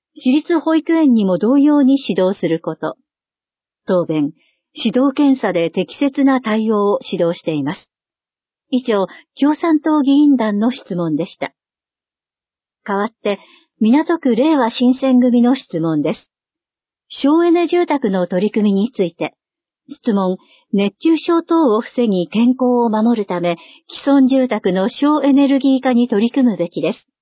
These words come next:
答弁。省エネ効果や助成制度の情報発信を強化し、取り組みを推進します。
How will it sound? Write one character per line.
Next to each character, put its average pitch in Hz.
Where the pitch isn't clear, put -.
答 190
弁。 147
省 240
エ 269
ネ 254
効 247
果 175
や 156
助 190
成 269
制 262
度 202
の 170
情 240
報 254
発 254
信 185
を 170
強 180
化 160
し、 160
取 196
り 240
組 254
み 240
を 233
推 202
進 185
し -
ま 151
す。 -